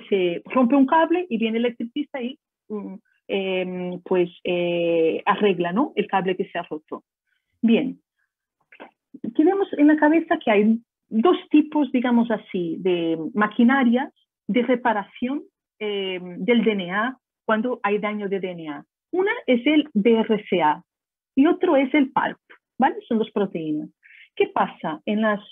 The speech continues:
eh, personas que tienen esta mutación de B R C A uno hereditaria? Es que una de estas maquinarias, pues ya no, n-, n-, n-, no la tienen. Es como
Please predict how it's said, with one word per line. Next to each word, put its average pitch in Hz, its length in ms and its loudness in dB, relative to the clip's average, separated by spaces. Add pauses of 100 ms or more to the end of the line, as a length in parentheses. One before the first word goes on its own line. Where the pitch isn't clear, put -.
eh, 196 240 -2
personas 247 680 0
que 214 120 -4
tienen 233 460 2
esta 214 280 -8
mutación 202 580 -6
de 190 120 0
B 185 80 -2
R 185 260 -6
C 180 80 -6
A 170 60 -4
uno 156 380 -4 (140)
hereditaria? 170 760 0 (420)
Es 208 160 -4
que 208 180 0
una 277 260 4
de 254 100 4
estas 247 280 -2
maquinarias, 262 640 0 (140)
pues 180 200 -12
ya 185 120 -2
no, 254 180 -2 (120)
n-, 202 180 -8
n-, 196 340 -6
n-, 185 140 -8
no 190 180 -2
la 175 240 -2
tienen. 170 420 -4 (280)
Es 240 160 0
como 285 440 4